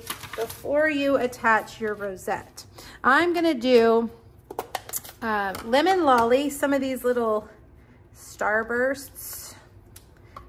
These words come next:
I guess is what they're called. And then I'm gonna take my gorgeous grape, and I'm gonna stamp happy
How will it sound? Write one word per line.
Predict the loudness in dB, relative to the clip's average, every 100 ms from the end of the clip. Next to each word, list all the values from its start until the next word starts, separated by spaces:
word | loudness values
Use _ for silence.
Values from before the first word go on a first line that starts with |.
| -20
I | -20
guess | -16 -12 -12 -14
is | -16
what | -12 -12
they're | -12 -12
called. | -8 -6 -6 -6 -6 -8 -20 -20 -20 -20 -20 -20 -20 -20 -20 -12 2
And | 4
then | 6 6 6
I'm | 4
gonna | 4 2
take | 2 2 2 4
my | -2 -2
gorgeous | 2 4 4 2 -4
grape, | -8 0 4 4 2 -6 -14 -16 -20 -20 -20 _ -20 _ -20 -20 -20 -20 -14
and | -10 -10
I'm | -10
gonna | -10 -12
stamp | -10 -8 -6 -8
happy | -6 -2 0 -2